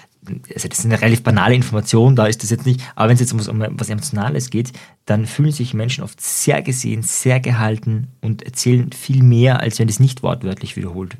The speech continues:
werden würde. Das heißt, es ist die zweite Stufe, die schon ein bisschen mehr Kompetenz braucht, weil ich muss mir zumindest merken, was der andere gesagt hat. Dann kommen wir zur Stufe drei,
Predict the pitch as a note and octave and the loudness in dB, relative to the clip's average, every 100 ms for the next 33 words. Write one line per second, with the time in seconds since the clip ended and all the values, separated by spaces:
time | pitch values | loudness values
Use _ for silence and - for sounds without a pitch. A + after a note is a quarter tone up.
0 | - A2 F2 F#2+ - G2 G2+ G2+ - - | -18 -10 -8 -8 -10 -4 -2 -2 -6 -14
1 | _ - _ - B2 B2+ B2+ B2+ B2 C3+ | _ -20 _ -2 -2 0 0 2 2 2
2 | D#3 E3+ E3 D3 B2+ B2 A#2+ C#3 C3 B2 | 2 0 0 -2 0 0 0 0 2 2
3 | B2 A#2 A#2 - C3+ - E2+ - - A#2+ | 0 -4 -2 -2 -4 -2 -2 -2 -2 -2
4 | B2+ D3 C3 B2+ C#3 B2 G2 A2 B2+ G2+ | 4 4 6 6 6 4 0 0 0 -2
5 | - - - F2+ - B2 - - - _ | -2 -6 -6 -10 -10 -12 -14 -16 -18 _
6 | _ _ _ - D#3 G3 G#3+ G3+ F#3 F3+ | _ _ _ -4 -2 2 4 4 4 2
7 | D3+ C#3+ - C#3 B2+ A#2+ G2+ F#2 C#3+ | 2 2 2 0 0 0 0 2 2